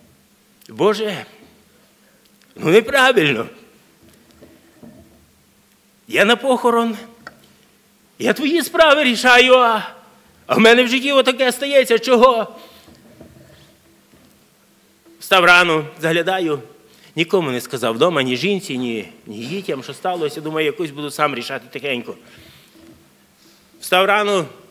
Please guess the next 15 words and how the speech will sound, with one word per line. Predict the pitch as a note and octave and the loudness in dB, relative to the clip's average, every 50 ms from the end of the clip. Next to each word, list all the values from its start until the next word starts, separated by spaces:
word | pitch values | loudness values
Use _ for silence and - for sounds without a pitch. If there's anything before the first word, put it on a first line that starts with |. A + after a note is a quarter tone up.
| _ _ - - _ _ _ _ _ _ _ | _ _ -20 -20 _ _ _ _ _ _ _
пробую, | - F3+ F#3+ G3 F3 F3+ F3+ F3+ E3+ E3 D3 B2 A2+ A2 - - - - _ _ - | -2 0 0 2 2 2 2 2 2 2 0 -2 -4 -8 -16 -20 -20 -20 _ _ -4
заглядаю, | C3+ D#3+ D#3+ D#3+ E3 D3+ E3 F3 F3 E3 D3+ D3+ C#3 C3+ | -2 0 2 2 2 2 2 2 2 2 0 0 -2 -4
чи | - D#3 D3 C#3 C3 B2 B2 B2+ | -4 -2 -2 0 0 -2 -4 -6
хтось | - - D3+ C#3+ - | -8 -8 -8 -6 -4
вийшов, | E3+ F3+ E3+ D#3+ - D3 | -2 -2 -2 -2 -4 -8
чи | C3 - | -8 -6
вийшов | C#3+ D#3 D#3 D3 - D3 C3 | -6 -4 -4 -6 -6 -10 -12
сусід. | A#2+ - C3+ - - E3+ E3 D#3 B2+ - - - - - _ _ _ _ _ _ _ _ _ - | -12 -14 -12 -6 -4 -4 -4 -4 -6 -12 -20 -20 -20 -20 _ _ _ _ _ _ _ _ _ -8
Нема | A2+ B2 D#3 G3 G#3+ G#3+ G3+ F#3 E3+ C#3 | -4 -2 0 2 2 2 0 -2 -4 -8
нікого, | A#2 A2 A2+ - - - F3 E3 D#3 C#3+ | -8 -10 -6 -4 -2 -2 -2 -2 -2 -4
вийшов | C3+ D3 E3 F3+ F3 - E3+ D#3+ C#3 A#2+ - - - | -2 0 0 0 0 -2 -4 -6 -8 -8 -14 -16 -8
вже | B2 D3 D#3 D3 C#3 C3 B2+ B2+ | -6 -4 -2 -2 -4 -4 -4 -2
зранку | C#3 D3 D#3 E3 D#3+ D3+ - D3 C#3 C#3 | 0 2 2 2 0 -2 -2 -2 -2 0
на | C#3 C#3+ | 0 2
роботу. | C#3 C#3 C3 E3 F#3 F3+ F3+ D#3 D3+ D3 | 0 2 2 2 2 2 0 -4 -10 -10